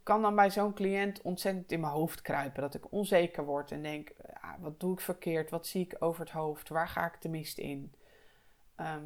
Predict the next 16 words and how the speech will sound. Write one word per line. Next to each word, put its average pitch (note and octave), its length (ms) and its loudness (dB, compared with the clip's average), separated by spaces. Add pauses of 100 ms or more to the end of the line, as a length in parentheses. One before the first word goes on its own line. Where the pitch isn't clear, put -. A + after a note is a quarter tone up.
(120)
dat E3 200 0
zijn E3 200 4
ook D#3+ 100 -4
de D#3+ 120 -4
casussen D#3+ 520 0
die D#3 140 2
ik D#3 100 -4
soms F3 220 -4
wel E3 140 2
eens D#3+ 140 0
aan D#3 100 -2
een D#3 80 -4
collega E3 440 0
voorleg. F3+ 500 0
Maar D#3+ 200 -4
in, D#3 240 -6